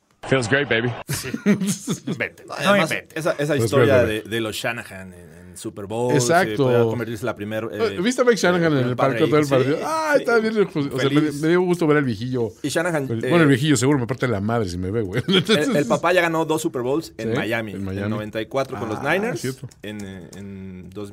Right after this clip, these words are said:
Speaker 4: en noventa y ocho con los Broncos.
Speaker 3: Por ahí me mandaron una lista de todas las coincidencias así de, no, temporada tanto, pues, juegan
Speaker 4: Ah,
Speaker 3: en
Speaker 4: el
Speaker 3: Miami,
Speaker 4: aniversario de la
Speaker 3: el
Speaker 4: N F L,
Speaker 3: aniversario,
Speaker 4: los
Speaker 3: todo esto, ¿no?
Speaker 4: Niners llegaron contra los, contra un equipo del A F C West y
Speaker 3: Ajá.
Speaker 4: cosas así, sí.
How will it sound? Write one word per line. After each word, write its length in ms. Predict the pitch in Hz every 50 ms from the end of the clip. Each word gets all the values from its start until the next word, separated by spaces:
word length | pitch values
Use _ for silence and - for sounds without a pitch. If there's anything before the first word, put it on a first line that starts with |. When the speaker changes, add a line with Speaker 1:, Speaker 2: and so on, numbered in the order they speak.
| 107 - -
Speaker 4:
en 260 | 113 117 113 113 117
noventa 340 | 117 117 120 120 113 120 117
y 80 | 131
ocho 240 | 147 165 - 185 -
con 100 | - 113
los 120 | 107 104
Broncos. 500 | 117 139 165 190 - - 254 - - _ _
Speaker 3:
Por 100 | - 147 185
ahí 60 | 240
me 60 | 262
mandaron 280 | 254 208 156 156 190 214
una 120 | 220 190
lista 240 | 151 165 180 - 190
de 20 | 147
todas 140 | - 160 170
las 100 | 165 -
coincidencias 540 | - 135 117 113 117 123 135 131 139 131 107
así 220 | 98 - - 123
de, 180 | 117 104 98 90
no, 220 | 85 107 113 101
temporada 480 | 87 76 - - 90 80 113 120 143 139
tanto, 440 | - 139 143 143 - 160 165 165 156 139
pues, 140 | 113 101 -
juegan 200 | - 120 117 113
Speaker 4:
Ah, 20 | 104
Speaker 3:
en 60 | 101
Speaker 4:
el 60 | -
Speaker 3:
Miami, 100 | 135 131
Speaker 4:
aniversario 460 | 131 131 127 123 117 - 147 139 139 127
de 60 | 117
la 80 | 117
Speaker 3:
el 80 | 117 110
Speaker 4:
N 40 | 113
F 100 | 110 110
L, 80 | 113 123 131
Speaker 3:
aniversario, 440 | 139 143 143 143 143 147 147 147 147 147
Speaker 4:
los 80 | 139
Speaker 3:
todo 140 | 95 120 120
esto, 180 | 123 - - 107
¿no? 60 | 113
Speaker 4:
Niners 220 | 113 120 120 117 104
llegaron 240 | 110 107 110 110 98
contra 200 | 101 95 95 90
los, 340 | 90 87 87 - - - _ - _
contra 260 | - 98 98 113 113
un 60 | 110
equipo 240 | 104 107 98 - 101
del 120 | 98 95 98
A 20 |
F 160 | 95 90 90 -
C 140 | - 95
West 300 | 85 87 107 127 135 135
y 100 | 120 104
Speaker 3:
Ajá. 320 | 95 107 107 101 104 107 110
Speaker 4:
cosas 140 | 113 92 87
así, 180 | - 90 85
sí. 280 | 82 - 120 120 107